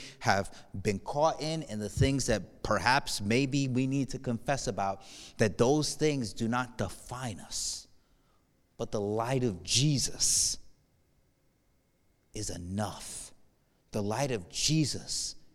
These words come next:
is powerful enough to shine that light. And people need to see it in us so they could also see it for themselves.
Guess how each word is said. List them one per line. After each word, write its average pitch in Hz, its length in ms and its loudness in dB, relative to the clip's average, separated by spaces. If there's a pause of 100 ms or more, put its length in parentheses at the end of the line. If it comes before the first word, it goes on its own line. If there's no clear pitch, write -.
(360)
is 98 200 -8 (160)
powerful 127 840 -2 (160)
enough 95 800 -2 (1700)
to - 100 -10
shine 98 440 -2
that - 200 -16
light. - 300 -18 (2250)
And - 160 -16
people 117 580 -2 (220)
need 107 260 -6
to 98 80 -8
see 147 440 0
it 139 60 0
in 143 120 -2
us - 560 -2 (1300)
so - 160 -10
they 110 160 0
could 117 160 2
also 113 260 2
see - 260 -2
it - 120 -8
for - 100 -14
themselves. - 760 -12